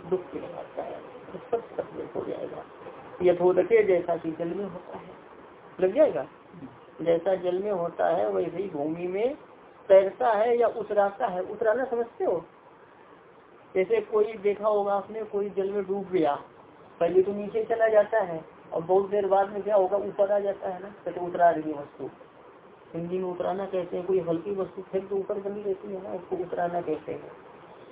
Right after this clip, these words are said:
उन्मज्जति के दो अर्थ हैं, तैरना या उतराना। भूमि में तैरता है या उतराता है, निमज्जित करके डुबकी लगाता है, यथोदकम जैसा जल में होता है।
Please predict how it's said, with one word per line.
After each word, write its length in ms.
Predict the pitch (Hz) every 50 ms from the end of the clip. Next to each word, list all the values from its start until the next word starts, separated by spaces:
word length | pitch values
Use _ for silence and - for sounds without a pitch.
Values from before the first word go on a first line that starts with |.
| - -
उन्मज्जति 600 | 190 190 190 190 185 180 190 185 - - - 208
के 120 | 214 202
दो 220 | 185 190 196 202 185
अर्थ 220 | 165 156 156 -
हैं, 140 | 165 165 160
तैरना 400 | - 175 175 175 185 190 202 202
या 160 | 196 190 185
उतराना। 520 | 175 160 160 160 156 156 151 147 143 151 156 - - - - - - - - - - - - - - - - - - - - - - - -
भूमि 340 | 165 151 156 175 185 196 202
में 240 | 196 196 185 180
तैरता 400 | - 165 165 165 165 160 - 190
है 100 | 190 190
या 80 | 185 175
उतराता 540 | 165 160 156 - - 151 151 151 - - 196
है, 180 | 190 196 208 202
निमज्जित 560 | 190 180 175 170 165 165 170 180 180 - -
करके 260 | 185 175 170 165 170
डुबकी 380 | 165 160 165 160 - - 190 175
लगाता 420 | 160 147 143 135 123 - - 113
है, 300 | 120 151 165 196 226 214
यथोदकम 640 | 185 160 - 156 151 156 156 147 - 175 185 196 190
जैसा 340 | 175 165 156 156 - - 165
जल 280 | 165 156 - 143 139 139
में 100 | 156 196
होता 360 | 208 180 - - - - -
है। 220 | 139 - - 135